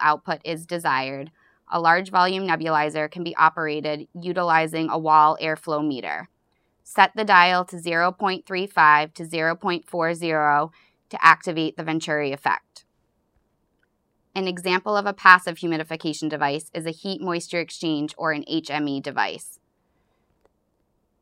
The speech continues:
When utilizing an H M E, check periodically and assure that it is clear of secretions. Replace the H M E if secretions are visualized.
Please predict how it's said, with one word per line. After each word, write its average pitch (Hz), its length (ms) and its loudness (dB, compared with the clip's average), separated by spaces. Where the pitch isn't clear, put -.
When 190 240 -2
utilizing 202 640 0
an 202 100 -6
H 180 220 -6
M 185 180 -2
E, 160 360 -4
check - 320 -2
periodically 170 800 2
and 170 100 -4
assure 170 320 -2
that 175 160 -4
it 175 60 -10
is 160 180 -10
clear 165 300 -2
of 156 100 -6
secretions. 147 840 -10
Replace 196 440 -4
the 220 160 -10
H 190 200 -2
M 190 140 -2
E 170 220 -2
if 165 80 -12
secretions 165 520 -8
are 165 100 -2
visualized. 131 840 -4